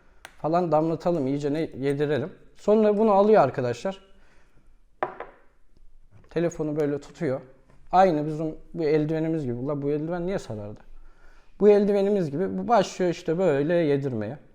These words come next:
İşte içine de hani mikrofona falan gelmesin falan demiyor. Mikrofona falan gelsin sıkıntı olmaz diyor falan. Evet. Bayağı yedirdik arkadaşlar.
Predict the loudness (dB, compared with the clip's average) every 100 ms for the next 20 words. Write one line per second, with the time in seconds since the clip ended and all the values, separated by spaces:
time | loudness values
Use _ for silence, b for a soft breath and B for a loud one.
0 | _ -12 -8 -6 -2 2 6 6 4 -4
1 | -6 -6 -6 -6 -2 0 0 -2 0 0
2 | 2 2 2 0 -2 -4 0 0 0 -4
3 | -4 -2 0 -4 -8 b b b -14 -8
4 | -4 -4 -4 -4 -2 -2 2 0 0 -4
5 | -14 -10 -8 -4 -2 0 0 -2 -6 -8
6 | -10 -12 -12 b b b b b b b
7 | b b b b -20 -20 -20 -20 -20 -20
8 | -20 -20 -20 -20 -16 -6 -4 -4 -10 b
9 | b b -4 0 2 2 2 0 -2 -2
10 | -2 0 -2 -4 -4 -8